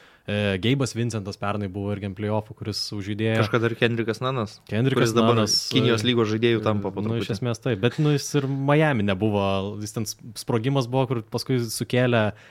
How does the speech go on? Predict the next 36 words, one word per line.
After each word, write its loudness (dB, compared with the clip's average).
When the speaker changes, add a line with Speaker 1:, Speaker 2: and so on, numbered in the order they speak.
Speaker 1:
akcijas 2
ir 2
pat-, 0
pats -2
Miamis 0
nenorėjo 2
pasilikt, 2
bet 0
kitos 0
komandos 0
pešėsi 0
ir -4
galiausiai -2
pasiėmė -2
Lakeriai. -2
Bet, 2
e, 4
bet 0
jo, 4
iš 0
esmės 0
tai -6
jie 0
turi, 2
ir -2
jų 2
didelė 4
problema 0
yra 2
tame, 2
kad -2
jie 0
visą -4
laiką -4
remdavosi 2
tuo, 2